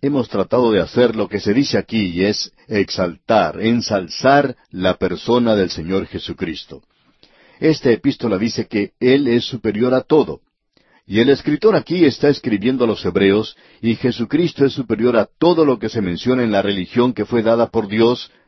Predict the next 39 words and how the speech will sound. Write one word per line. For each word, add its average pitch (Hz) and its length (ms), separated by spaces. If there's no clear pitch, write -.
a 87 140
los 101 160
judíos. 127 520
Ahora 131 220
él 190 80
resume 143 380
todo, 113 380
y 135 120
en 98 60
el 90 100
versículo 90 680
ocho 110 360
de 76 160
este 85 200
capítulo 85 500
trece, 113 460
el 78 140
último 92 380
capítulo 92 500
de 76 180
esta 87 240
epístola 90 500
a - 20
los 85 200
hebreos, 104 460
el 92 160
escritor 123 460
dice, 123 400
"Jesucristo 123 720
es 113 140
el 90 120
mismo 92 440
ayer, 92 480
y 87 180
hoy, 120 400
y 104 140
por 101 220
los 92 200
siglos". 69 500